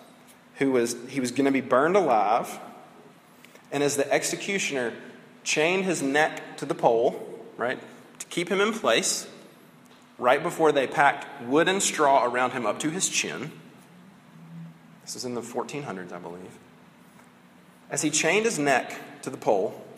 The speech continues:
so that they could burn him alive, he said that he, he told the, the executioner that he gladly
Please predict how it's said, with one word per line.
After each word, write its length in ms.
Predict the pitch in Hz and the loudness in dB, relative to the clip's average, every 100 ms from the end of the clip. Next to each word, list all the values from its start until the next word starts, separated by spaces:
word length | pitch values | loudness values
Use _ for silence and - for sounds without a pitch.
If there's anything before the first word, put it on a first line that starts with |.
| - - - - - - - - | -20 -20 -20 -20 -20 -20 -20 -20
so 100 | - | -12
that 80 | 120 | -8
they 140 | 113 123 | -6 -4
could 420 | 131 - - - | -4 -6 -16 -4
burn 240 | 107 147 | 0 0
him 140 | 180 247 | 0 0
alive, 580 | 220 95 85 120 - - - - - - - - - - | 0 0 0 0 -2 -12 -20 -20 -20 -20 -20 -20 -20 -10
he 100 | 139 | 0
said 500 | 139 135 120 127 - - - - | 2 4 4 2 -2 -14 -18 -4
that 160 | 135 131 | -2 0
he, 300 | 156 143 139 139 | 0 0 -2 -6
he 80 | 139 | -6
told 360 | - 151 170 | 2 4 4
the, 280 | 143 127 101 135 | 4 2 -2 -4
the 120 | 131 | 0
executioner 600 | 135 - - 143 143 123 | 0 -2 -2 -2 0 -2
that 120 | 113 | -2
he 60 | 127 | -4
gladly 800 | - 107 110 147 147 170 175 | -2 2 4 4 2 -2 -4